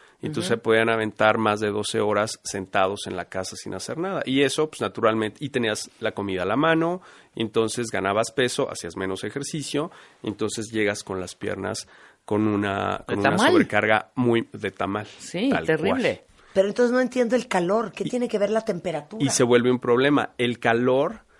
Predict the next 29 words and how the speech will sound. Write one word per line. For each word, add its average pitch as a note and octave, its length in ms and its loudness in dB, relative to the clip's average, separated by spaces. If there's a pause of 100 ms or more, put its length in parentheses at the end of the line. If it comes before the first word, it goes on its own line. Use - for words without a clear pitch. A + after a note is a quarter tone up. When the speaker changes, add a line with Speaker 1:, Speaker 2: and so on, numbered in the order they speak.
(180)
Speaker 1:
es B2 200 -4
algo B2+ 160 6
muy B2 100 2
sencillo, A#2 300 0
el A2+ 80 -6
calor A#2+ 520 2
dilata B2 800 -2 (480)
las G#2+ 200 -8
paredes G#2+ 360 -4
de G#2+ 80 -6
las G2 240 -6
venas. - 540 -8 (180)
Y A#2+ 80 -2
entonces, C3 360 -2
si B2+ 100 -10
tú C3 140 -12
tienes C3 340 0
cierta C3 340 0
velocidad B2 400 -4
de A#2+ 80 -2
flujo B2 300 -6
de A#2 80 -8
tus A#2+ 140 -14
piernas A#2+ 340 -2
para F#2+ 220 -6
drenar A2+ 400 -2
regularmente, B2 640 -2
el B2 80 -6
calor A#2 520 0